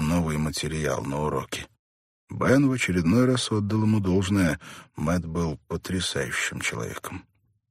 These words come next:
Когда он закончил, наступила недолгая пауза, которую прервал сам учитель. "Итак,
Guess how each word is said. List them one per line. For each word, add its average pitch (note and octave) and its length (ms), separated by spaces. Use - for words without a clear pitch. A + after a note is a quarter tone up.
Когда F#2+ 320
он G2 140
закончил, E2 580
наступила F2+ 520
недолгая E2+ 600
пауза, F#2+ 480
которую E2+ 420
прервал F2 440
сам D#2+ 300
учитель. - 500
"Итак, - 720